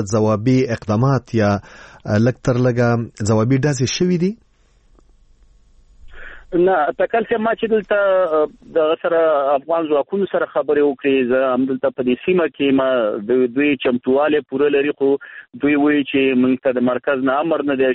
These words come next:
Speaker 2: شوی. اه، د سیمې دلته چې کوم قومندانان دي مهم، هغه هم، اه، سرکاڼو ولسوالۍ ته را رسېدلي دي او د همدې په تمه دي چې کله ورته مرکزي حکومت امر وکړي او دوی ورته ځوابي،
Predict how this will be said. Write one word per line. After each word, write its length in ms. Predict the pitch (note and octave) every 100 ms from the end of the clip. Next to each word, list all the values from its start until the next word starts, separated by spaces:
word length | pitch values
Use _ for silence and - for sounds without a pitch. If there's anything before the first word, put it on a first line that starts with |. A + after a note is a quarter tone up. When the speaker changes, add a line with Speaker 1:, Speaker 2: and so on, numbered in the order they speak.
| -
Speaker 2:
شوی. 300 | B2+ B2+ B2+ B2+ B2 -
اه، 380 | A2 A#2 A2+ A2 _ - _ -
د 80 | A#2+ A#2+ A#2+
سیمې 580 | - C#3 C3+ C3 B2+ A#2+
دلته 240 | B2+ B2+
چې 100 | - -
کوم 120 | A#2+ -
قومندانان 720 | A#2 B2 A#2 B2 C3 D3 D3
دي 120 | C3
مهم، 580 | B2+ B2 C3 B2+ B2 A#2+
هغه 540 | B2 A#2 A2+ A#2+ A#2+ D3
هم، 260 | D3 C#3+
اه، 880 | B2 A#2+ A#2+ A#2+ B2 B2 A#2 - B2 -
سرکاڼو 360 | A#2 A#2+ B2+
ولسوالۍ 480 | B2 A#2 - A2+ D3+ -
ته 80 |
را 100 | C3+
رسېدلي 520 | C3 B2 B2 B2 C3 B2
دي 200 | B2 A#2+ - - _
او 220 | A2 B2
د 80 | B2+
همدې 440 | C#3 D3+ D#3 F3 F#3
په 80 | D#3+ -
تمه 220 | F3 E3
دي 120 | D3
چې 260 | C#3+ C#3+ C3+
کله 180 | C#3+ C#3+
ورته 380 | C3+ C3 C3+ B2+
مرکزي 400 | B2 A#2 B2 B2
حکومت 440 | C3+ C3 C3 C3+
امر 240 | C#3+ D#3+ D3
وکړي 320 | C#3+ - D3 - - -
او 120 | G#2+ A2+
دوی 160 | B2+
ورته 420 | B2+ B2 B2+ A#2+
ځوابي، 540 | A#2 A#2 A2+ A2+ B2